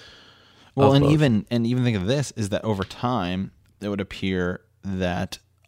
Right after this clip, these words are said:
Speaker 1: other gods in Essos even appear, like,
Speaker 2: Mm-hmm.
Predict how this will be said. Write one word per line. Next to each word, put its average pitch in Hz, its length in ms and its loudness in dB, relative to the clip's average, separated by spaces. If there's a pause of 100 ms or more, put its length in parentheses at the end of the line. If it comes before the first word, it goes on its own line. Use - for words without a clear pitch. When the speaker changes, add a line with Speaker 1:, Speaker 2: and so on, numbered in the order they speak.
Speaker 1:
other 101 260 2
gods 95 580 -6 (120)
in 87 200 -6
Essos - 840 -12 (640)
even 85 540 -6 (160)
appear, - 440 -6
like, - 400 -12 (180)
Speaker 2:
Mm-hmm. 110 180 -10